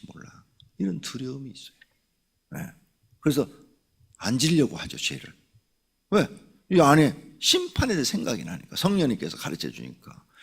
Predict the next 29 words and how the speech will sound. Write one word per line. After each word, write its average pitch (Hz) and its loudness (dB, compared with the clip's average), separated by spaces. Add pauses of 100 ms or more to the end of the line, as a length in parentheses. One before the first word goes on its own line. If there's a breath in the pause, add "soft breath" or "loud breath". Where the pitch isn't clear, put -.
(180 loud breath)
"그러다 98 0
이렇게 101 -2
하면 90 -4 (220 loud breath)
하나님 87 -2
마지막 82 -4
날에 73 -10
나 78 -10
지옥 - -2
보낼 64 -10
수도 - -12
있어. - -14 (220 loud breath)
나 - -8
지옥 - -4
가기 - -14
싫어. - -8 (360)
어? 101 -6 (280)
나 80 -10
안 80 -8
돼. 76 -12 (180 soft breath)
하나님 80 -6
말씀대로 82 -6
살아야 - -14
돼." - -20
그리고 170 -4
자기 147 0
죄를 202 -2
철저하게 - -6
회개하게 - -10
되죠. - -16